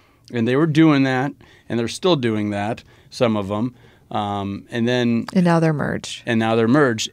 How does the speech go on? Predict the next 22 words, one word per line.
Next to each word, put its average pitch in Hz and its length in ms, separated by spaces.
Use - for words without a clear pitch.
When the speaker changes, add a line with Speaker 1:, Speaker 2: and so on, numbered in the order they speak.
Speaker 1:
And, 120 380
uh, 113 360
Netflix 123 500
has 113 200
on 104 160
a 95 40
series. 101 580
I 110 60
think 113 120
it's 107 80
called 104 200
Full 117 200
Swing. 110 340
A 98 40
lot 113 160
of - 40
fun. 110 220
I 117 80
haven't 135 220
watched 113 280
it, 117 120
but 101 160